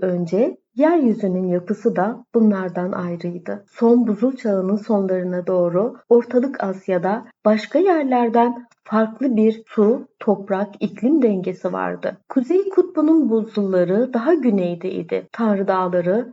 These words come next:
Himalaya Dağları sisteminin buzulları da daha kuzeydeydi. Bunlar eriyorlardı. Büyük ırmaklar ortadaki tatlı su denizine doğru akıyorlardı. Ortada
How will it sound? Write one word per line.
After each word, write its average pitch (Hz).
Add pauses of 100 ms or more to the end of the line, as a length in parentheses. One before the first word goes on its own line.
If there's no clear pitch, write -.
(100)
Himalaya 214
Dağları 180
sisteminin 196
buzulları 185
da 269 (100)
daha 285
kuzeydeydi. 190 (180)
Bunlar 254
eriyorlardı. 180
Büyük 214
ırmaklar 196
ortadaki 196
tatlı 202
su 202
denizine 185
doğru 180
akıyorlardı. 175 (100)
Ortada 302